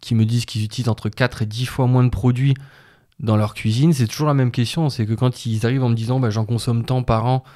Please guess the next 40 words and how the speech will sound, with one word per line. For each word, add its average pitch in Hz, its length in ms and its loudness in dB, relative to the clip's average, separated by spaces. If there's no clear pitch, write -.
et 104 120 -4
puis 117 140 -6
ça 117 140 -2
me 110 60 0
coûte 113 180 -8
tel 107 180 2
prix », 175 300 -4
et 110 80 -2
que - 120 -8
là, 127 80 2
ils 117 100 2
divisent 117 440 0
autant, 135 640 2
euh, 104 120 2
la 104 120 0
quantité, 117 640 0
ben, 101 320 -2
c'est - 140 -8
un 101 60 -2
peu 120 120 -2
le 117 60 2
même 113 140 2
raisonnement 110 440 2
pour, 110 260 -4
euh, 98 140 2
pour - 100 -8
quelqu'un 117 240 2
qui 117 140 -2
vient 117 140 4
en 113 40 4
vente 113 180 4
directe. 120 480 0
J'ai 113 120 0
des 113 100 4
personnes 127 440 4
qui, 104 560 0
bah, 113 100 2
au 110 60 6
départ, 117 380 4
euh, 107 220 4